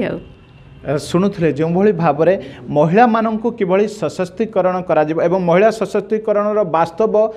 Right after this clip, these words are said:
Speaker 2: ପ୍ରତିଫଳନ କରାଯାଉଥିଲା ଦିଲ୍ଲୀ ଦରବାରରେ। ଏବଂ,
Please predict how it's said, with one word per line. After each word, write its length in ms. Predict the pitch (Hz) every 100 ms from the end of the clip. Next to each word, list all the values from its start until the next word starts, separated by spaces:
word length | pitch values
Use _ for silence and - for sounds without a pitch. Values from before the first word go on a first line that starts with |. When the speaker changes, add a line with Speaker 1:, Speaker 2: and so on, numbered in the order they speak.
| - - _
Speaker 2:
ପ୍ରତିଫଳନ 720 | 233 226 - 269 180 233 240 226
କରାଯାଉଥିଲା 680 | 196 185 190 202 - 165 185 - - 135
ଦିଲ୍ଲୀ 440 | 123 127 190 202
ଦରବାରରେ। 540 | 185 139 123 127 120 117 - -
ଏବଂ, 140 | 160